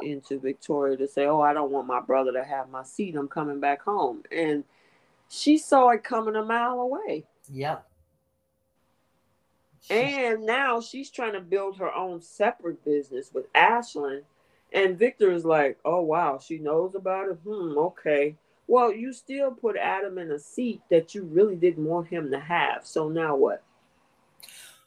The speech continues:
Speaker 2: Well, right. And so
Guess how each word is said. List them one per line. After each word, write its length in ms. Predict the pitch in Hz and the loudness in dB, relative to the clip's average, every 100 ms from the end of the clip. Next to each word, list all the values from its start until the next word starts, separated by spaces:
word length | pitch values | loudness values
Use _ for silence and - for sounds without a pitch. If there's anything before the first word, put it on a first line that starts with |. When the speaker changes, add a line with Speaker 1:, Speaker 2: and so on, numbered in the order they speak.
| _ _ _ | _ _ _
Speaker 2:
Well, 420 | - 202 240 - - | -16 0 2 2 -6
right. 540 | 190 220 277 269 156 - | 2 4 6 4 0 2
And 320 | 208 202 196 - - | 4 4 2 -6 -2
so 440 | 190 - 220 214 | 4 4 4 0